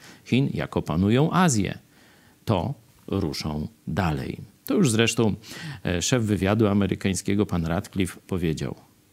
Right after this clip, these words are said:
„Celem komunistycznych Chin jest zrobienie ze świata komunistycznego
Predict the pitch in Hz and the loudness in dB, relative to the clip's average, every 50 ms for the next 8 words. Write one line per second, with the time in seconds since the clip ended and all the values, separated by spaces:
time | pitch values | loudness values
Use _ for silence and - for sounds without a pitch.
0 | _ - - 139 135 127 123 123 107 - 85 87 82 - - - 131 - - 98 | _ -2 2 2 4 4 4 2 2 0 -2 -2 -2 -2 -2 -4 -4 -4 -4 -6
1 | 90 - - - 98 - - - - - - _ _ _ _ _ _ _ _ _ | -8 -8 -4 -2 0 0 0 -2 -4 -10 -18 _ _ _ _ _ _ _ _ _
2 | _ _ _ _ _ _ - 95 87 82 76 80 90 85 78 87 107 147 185 175 | _ _ _ _ _ _ -4 -2 -2 -2 -2 -2 -2 0 0 2 2 2 4 2
3 | 143 107 104 92 - - - 90 92 98 - 98 95 90 - - _ - - 110 | 2 2 0 -2 -2 -2 -2 -2 -2 -2 -2 -2 -2 -2 -4 -8 _ -4 0 2
4 | 113 104 98 87 - 104 - - 101 98 98 98 104 107 98 - | 2 2 2 0 -2 -2 -2 0 2 2 2 2 2 2 0 -2